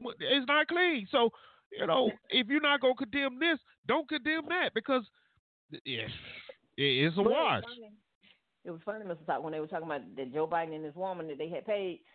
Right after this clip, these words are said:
Speaker 1: and then she told the truth that they had paid her to say what she <laughs> said, and she disappeared.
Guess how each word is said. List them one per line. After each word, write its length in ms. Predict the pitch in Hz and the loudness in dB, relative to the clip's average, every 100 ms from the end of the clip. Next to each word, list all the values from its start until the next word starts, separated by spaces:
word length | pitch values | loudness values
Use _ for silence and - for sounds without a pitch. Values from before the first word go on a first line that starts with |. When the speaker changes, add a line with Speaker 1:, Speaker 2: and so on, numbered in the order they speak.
| _ | _
Speaker 1:
and 80 | 160 | -2
then 120 | 170 165 | -2 -2
she 100 | 151 | 2
told 240 | 185 180 | 2 2
the 60 | 160 | -4
truth 280 | 233 196 185 _ _ _ | -8 -8 -12 _ _ _
that 140 | 156 180 | -2 2
they 100 | 185 | 2
had 160 | 170 | 2
paid 220 | 202 185 | 2 2
her 100 | 190 | 0
to 100 | 180 180 | -2 -2
say 80 | 196 | -4
what 160 | 180 - | -4 -8
she 120 | 196 | -2
<laughs> 20 | |
said, 360 | 240 233 175 - - 156 | -2 2 2 2 -2 -8
and 160 | 156 160 | -8 -8
she 80 | 214 | -4
disappeared. 480 | 202 202 233 220 | -4 -4 -6 -6